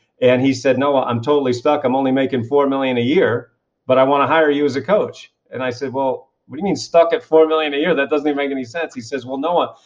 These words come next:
uh, my company grew to four million in revenues really fast,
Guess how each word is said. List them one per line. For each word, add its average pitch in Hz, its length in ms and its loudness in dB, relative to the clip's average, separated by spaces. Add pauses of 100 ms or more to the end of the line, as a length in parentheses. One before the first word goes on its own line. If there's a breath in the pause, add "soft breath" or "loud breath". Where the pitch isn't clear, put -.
(260 loud breath)
uh, 120 200 2
my 143 200 2
company 170 340 -2
grew 156 180 0
to 147 60 -2
four 160 280 4
million 165 260 2
in 143 100 -2
revenues 151 420 0
really 147 220 -2
fast, 151 460 -4